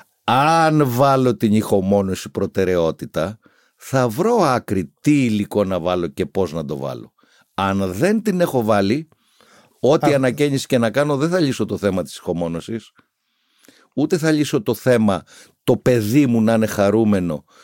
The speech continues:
Speaker 1: διότι είναι σε ένα περιβάλλον οικείο όπως τον παιδικό σταθμό και δεν θα το τρέχω δέκα χρονών και δώδεκα στους παιδοψυχίατρους. Και δεν καταλαβαίνω και το γιατί. Μα το σπίτι το έχει αρρωστήσει το παιδί.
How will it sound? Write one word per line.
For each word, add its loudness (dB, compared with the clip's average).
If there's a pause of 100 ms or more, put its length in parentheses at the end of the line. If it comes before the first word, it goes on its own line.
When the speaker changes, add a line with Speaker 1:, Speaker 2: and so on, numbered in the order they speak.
(120)
Speaker 1:
διότι 0
είναι 0
σε -2
ένα 0
περιβάλλον 2
οικείο 0
όπως -2
τον -2
παιδικό -2
σταθμό -2 (400)
και 2
δεν 0
θα 0
το 0
τρέχω -2
δέκα -2
χρονών -6 (100)
και 0
δώδεκα -2
στους -18
παιδοψυχίατρους. -6 (100)
Και 0
δεν 2
καταλαβαίνω 0
και -4
το -4
γιατί. -2 (380)
Μα 0
το 0
σπίτι -4
το -4
έχει -4
αρρωστήσει -8
το -12
παιδί. -14